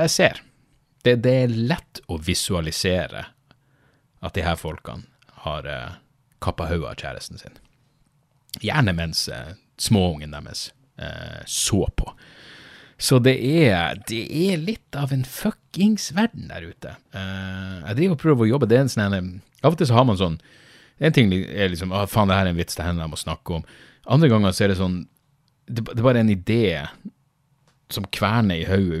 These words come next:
uten at du noen gang f-, eller ikke noen gang, men liksom ikke får s-, ja, du får liksom ikke ut i vitseformat, men jeg har en sånn, eh, det, det kommer til å bli en vits på et eller annet tidspunkt om den ideen om at hvis, hvis man blir anklaget for å være negativ,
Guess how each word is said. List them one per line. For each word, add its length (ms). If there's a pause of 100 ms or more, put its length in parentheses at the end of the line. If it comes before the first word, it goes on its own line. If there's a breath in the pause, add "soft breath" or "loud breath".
uten 160
at 80
du 100
noen 300
gang 220
f-, 240 (340)
eller 180
ikke 320
noen 320
gang, 160
men 320
liksom 240
ikke 160
får 300 (240)
s-, 400 (180)
ja, 160 (140)
du 100
får 200
liksom 180
ikke 160
ut 260
i 140
vitseformat, 760
men 140 (580 loud breath)
jeg 140
har 160
en 100
sånn, 320
eh, 240
det, 220
det 100
kommer 220
til 80
å 20
bli 140
en 80
vits 180
på 80
et 120
eller 100
annet 160
tidspunkt 420
om 140 (1300 soft breath)
den 200
ideen 360
om 160
at 160
hvis, 200
hvis 120
man 120
blir 120
anklaget 360
for 120
å 40
være 120
negativ, 460